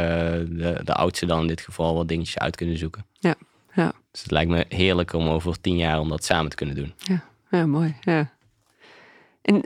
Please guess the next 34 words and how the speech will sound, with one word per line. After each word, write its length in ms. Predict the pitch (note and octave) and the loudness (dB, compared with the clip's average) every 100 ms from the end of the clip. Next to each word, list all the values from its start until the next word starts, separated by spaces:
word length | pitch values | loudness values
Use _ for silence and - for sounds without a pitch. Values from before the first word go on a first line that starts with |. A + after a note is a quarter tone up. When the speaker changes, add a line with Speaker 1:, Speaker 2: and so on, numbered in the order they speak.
| - | 2
Speaker 2:
ehm, 440 | G#3+ G#3+ G#3 G#3+ G#3+ - | 4 6 6 4 2 4
naast 380 | F#3 G#3+ C4 | 4 6 4
het 140 | - - | 2 -2
klimmen, 720 | - B3+ A#3+ A#3 A3 A3+ A3+ | 0 4 6 6 6 4 2
de 80 | G3+ | 2
fysiotherapie, 920 | A#3+ A3+ G#3 G#3+ G#3 - G#3+ G#3 A3 - | 2 2 2 4 4 4 4 6 2 -2
zijn 220 | - G#3 | 0 2
er 60 | G#3 | 4
nog 180 | G#3 G3 | 4 4
dingen 520 | F#3+ G3+ G3 F#3 F#3+ | 4 4 4 4 4
waar 120 | F#3+ | 4
je 60 | F#3+ | 4
heel 180 | F#3+ G3 | 4 4
gek 260 | - G3 | 0 0
van 200 | - F#3 | 2 4
bent 440 | F3+ F3 F3+ F3+ - | 4 4 2 0 -2
of 300 | E3+ - - - - - - - - - | -4 -6 -18 -20 -20 -20 -20 -18 -16 2
hobby's? 600 | G#3+ F3+ F3 F3+ - - _ _ | 4 6 4 2 -2 -10 _ _
Speaker 1:
Nee, 220 | G#2+ F2 | 4 6
ik 60 | F#2 | 4
ben 80 | |
eigenlijk 300 | G2+ G#2 A2 | 4 2 2
verder 220 | - C3 A#2+ | 2 2 0
gewoon 240 | - A#2 | 0 2
echt, 280 | B2 E3 C#3+ | 4 4 4
eh, 60 | A#2 A2+ A2 | 2 4 2
Speaker 2:
<laughs> 60 | A2 | 2
Speaker 1:
heel 120 | A#2 | 0
saai. 420 | - A#2 G#2 A2+ | 0 2 2 2
Mijn 160 | A2 G#2 | 0 0
leven 360 | G#2 G#2 G#2 | 0 0 -2
bestaat 420 | G2 - G2+ G2+ | -4 -2 0 2
uit, 260 | G2 F#2+ | 2 0
eh, 60 | - | 2